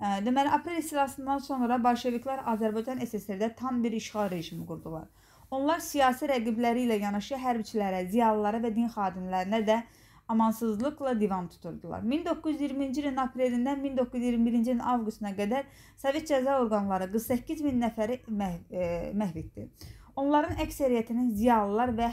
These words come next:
hərbi kadrlar təşkil edirdi. Milli hökumətin, e, baş naziri Nəsib bəy Yusufbəyli Kürdəmlidə qətlə yetirildi. Milli hökumətin ilk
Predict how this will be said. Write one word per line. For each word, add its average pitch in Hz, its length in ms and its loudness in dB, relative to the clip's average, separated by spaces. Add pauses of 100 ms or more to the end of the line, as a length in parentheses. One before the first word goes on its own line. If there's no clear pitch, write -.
hərbi 190 280 -4
kadrlar 170 560 -6
təşkil 170 320 -10
edirdi. 165 380 -8 (420)
Milli 320 240 2
hökumətin, 330 760 0 (280)
e, 226 280 2
baş 285 240 -2
naziri 220 540 2 (300)
Nəsib 233 320 -2
bəy 214 200 2
Yusufbəyli 202 560 -2
Kürdəmlidə 190 600 -2
qətlə 190 300 -6
yetirildi. 165 420 -8
Milli 240 240 4
hökumətin 285 480 -2
ilk 302 160 -8